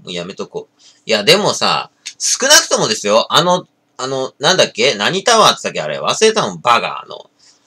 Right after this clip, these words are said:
あの、くそ忘れた。完全に忘れた。あれ何タワー？レボ-、レインボーブリッジじゃなくて何タワーだっけな？あれな。東京タワーでもねえしな。なんだっけな？あれな。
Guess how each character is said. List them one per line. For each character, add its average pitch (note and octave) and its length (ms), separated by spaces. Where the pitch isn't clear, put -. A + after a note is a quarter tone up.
あ F2+ 220
の、 F#2 180
く - 80
そ - 340
忘 A#2 220
れ B2 60
た。 C3 160
完 F3+ 260
全 E3 140
に D3+ 80
忘 B2+ 180
れ A2+ 60
た。 - 120
あ D3 60
れ D3 80
何 E3 260
タ C#4 120
ワ E3+ 100
ー？ - 40
レ E3+ 140
ボ-、 A3 180
レ F3+ 120
イ C4 100
ン C4 80
ボ C4 160
ー A#3+ 40
ブ B3+ 100
リ B3 60
ッ G3+ 60
ジ E3+ 100
じ D#3 40
ゃ C3 60
な B2+ 100
く - 60
て A2+ 140
何 E3+ 320
タ C4+ 120
ワ A#3+ 80
ー F3 40
だ B2 100
っ A2 60
け A2 120
な？ G2+ 140
あ G2+ 40
れ G2 80
な。 F#2+ 120
東 A3 240
京 A3+ 140
タ A#3 140
ワ E3+ 120
ー - 20
で A#2 60
も G#2 80
ね G2+ 140
え G2 40
し - 160
な。 F2+ 220
な D3 160
ん G#3 40
だ A3 100
っ - 20
け D3 120
な？ G2 120
あ F2+ 200
れ F2+ 60
な。 F2+ 340